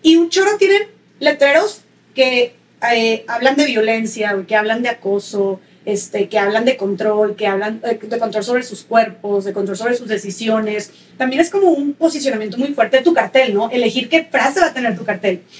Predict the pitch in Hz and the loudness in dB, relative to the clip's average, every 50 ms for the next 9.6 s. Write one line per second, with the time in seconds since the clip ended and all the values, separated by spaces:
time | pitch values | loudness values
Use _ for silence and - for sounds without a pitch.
0 | - - 269 277 294 - 427 480 440 427 427 427 427 415 427 403 349 302 - - | -10 -6 -4 -2 -2 -2 0 2 2 2 4 4 4 4 4 4 4 2 -2 0
1 | 302 311 311 247 214 - - - _ 247 247 240 240 - 294 277 269 220 196 196 | 2 2 4 4 2 0 -2 -4 _ 0 0 0 2 4 4 4 4 4 -2 -4
2 | 190 - - - 254 247 254 262 262 254 254 247 254 247 277 320 - 381 381 381 | -4 -8 0 0 2 2 2 0 0 -2 -2 -2 2 2 2 2 4 4 4 4
3 | 359 - - 349 330 330 320 320 - 302 285 277 262 226 208 - - - 226 226 | 4 4 2 2 4 4 2 2 2 0 0 2 0 -2 -2 -2 0 2 2 2
4 | 214 - 226 247 247 247 247 247 240 - 320 330 320 - 311 285 226 220 220 208 | 2 0 -6 -2 -2 0 0 0 0 2 2 2 4 2 0 0 0 0 0 2
5 | 214 208 220 226 247 - 277 320 370 403 - - _ _ _ _ _ - 277 277 | 2 2 0 -2 -4 0 2 2 2 2 0 -6 _ _ _ _ _ -14 -12 -6
6 | 302 302 - - 269 - - - 294 302 294 294 311 359 349 - - _ _ _ | -4 -4 0 0 0 0 -2 -6 -8 -6 -4 -2 -2 -2 -4 -6 -12 _ _ _
7 | _ 294 294 330 311 320 311 - 339 339 294 277 254 254 247 - - - 190 190 | _ 0 2 2 2 2 2 2 2 4 4 2 2 2 0 0 0 -4 -4 -4
8 | 185 - - 262 247 - 254 240 247 285 285 320 - 339 - - 311 302 294 320 | -6 -6 -8 -10 -6 -4 -4 0 2 2 2 2 0 -4 -4 -4 -2 0 2 2
9 | 320 302 285 285 - 262 254 254 240 220 196 180 | 2 0 -2 -2 -2 -2 -2 0 0 -2 -2 -4